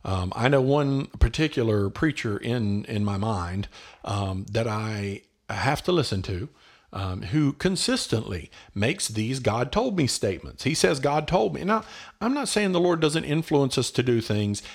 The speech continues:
He doesn't, uh, move our heart to go speak to somebody. He doesn't lay a burden upon us to give somebody some money 'cause they're struggling,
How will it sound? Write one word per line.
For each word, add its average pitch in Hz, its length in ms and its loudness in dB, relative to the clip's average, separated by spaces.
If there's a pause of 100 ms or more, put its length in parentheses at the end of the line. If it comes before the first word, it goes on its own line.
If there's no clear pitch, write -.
He 127 80 -6
doesn't, 175 380 0
uh, 123 180 0
move 160 260 2
our 147 120 2
heart 156 260 -2
to 131 60 -2
go 135 140 4
speak - 360 -2
to 107 80 -4
somebody. 92 540 -2 (180)
He 139 120 0
doesn't 190 220 4
lay 147 220 4
a 127 80 4
burden 135 400 2
upon 131 380 0
us 113 220 0
to 113 100 0
give 123 180 0
somebody 107 400 -2
some 110 200 0
money 110 220 4
'cause 101 180 -4
they're 98 80 -2
struggling, 117 500 0